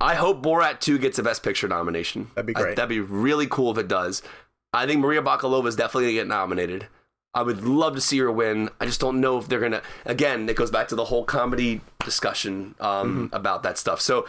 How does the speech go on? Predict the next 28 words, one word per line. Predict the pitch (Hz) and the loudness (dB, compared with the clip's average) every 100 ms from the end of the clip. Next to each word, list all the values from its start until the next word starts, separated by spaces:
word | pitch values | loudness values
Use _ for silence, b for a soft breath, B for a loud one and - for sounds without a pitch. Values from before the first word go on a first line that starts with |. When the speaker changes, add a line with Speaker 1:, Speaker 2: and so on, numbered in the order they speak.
| B B | B B
Speaker 1:
I | |
mean, | 165 165 | 0 2
like, | |
I | 160 | 2
remember | 190 185 | 2 2
Melissa | 156 160 151 | 2 2 0
McCarthy | 131 139 139 147 | 2 0 2 2
got | 147 143 | 2 2
in | 151 147 | 2 2
for | 139 139 135 120 | 2 0 2 0
Bridesmaids, | 107 117 131 127 139 143 139 | 0 0 0 2 2 2 2
which | 123 120 | 0 -2
was | 110 | 0
a | 110 | 0
really | 104 113 117 | 2 2 0
big | 107 117 98 | 0 -4 -2
deal | 107 113 120 | 0 0 0
at | 120 | -2
the | 104 | -4
Speaker 2:
Mm-hmm. | 131 | 0
Speaker 1:
time | 127 120 | 0 0
that | 110 95 | -2 -2
she | 113 | -2
got | 101 98 | -2 0
nominated | 95 104 104 104 | 0 0 0 0
for | 95 | -2
an | 87 | 0
Oscar, | 80 - 139 147 | -2 -2 0 0